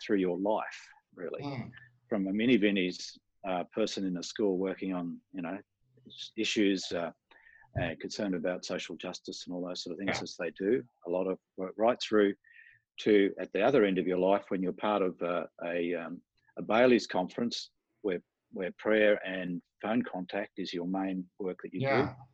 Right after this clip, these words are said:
Speaker 1: And a spectrum right through that, which might mean in some time that you're spending looking after homelessness on the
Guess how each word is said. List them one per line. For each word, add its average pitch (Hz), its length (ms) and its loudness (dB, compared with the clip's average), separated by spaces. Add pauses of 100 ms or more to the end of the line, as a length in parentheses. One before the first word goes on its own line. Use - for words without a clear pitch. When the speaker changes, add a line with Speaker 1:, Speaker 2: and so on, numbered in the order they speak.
(1080)
Speaker 1:
And 110 100 -4
a - 60 -4
spectrum 120 540 0
right 110 220 4
through 107 280 4
that, 104 220 4 (420)
which - 120 -16
might 107 200 2
mean 101 180 0
in 95 140 0
some 110 260 -2
time 101 280 0
that 98 100 -4
you're 92 100 -4
spending 101 400 -2
looking 98 300 -2
after 87 240 -6
homelessness 98 640 -4
on 90 140 0
the 90 160 -6